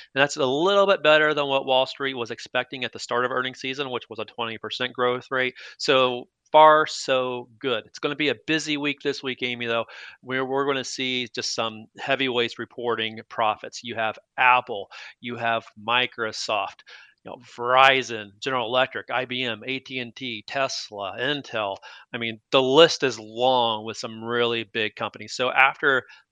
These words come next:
this week is finished, we'll have a better idea of how the earnings season is progressing. But so far, so good. And that's all rear view mirror. Now what we're concerned about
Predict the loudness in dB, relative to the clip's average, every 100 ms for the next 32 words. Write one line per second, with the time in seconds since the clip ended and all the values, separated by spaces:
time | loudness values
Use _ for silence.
0 | _ 0 0 0 -2 0 -2 -2 2 2
1 | 2 -4 -18 -8 2 4 4 2 2 4
2 | 4 4 2 0 0 -2 -2 -4 -6 -6
3 | -8 -8 -8 -10 -10 -12 -8 -6 0 0
4 | 0 -4 -6 -20 _ -2 0 2 4 6
5 | 6 6 2 -8 -2 0 0 2 0 -2
6 | -16 -14 -6 -4 4 6 6 2 0 0
7 | -4 -2 -4 -4 _ _ -4 0 2 4
8 | 4 2 _ -4 -2 -2 -2 0 0 4
9 | 4 4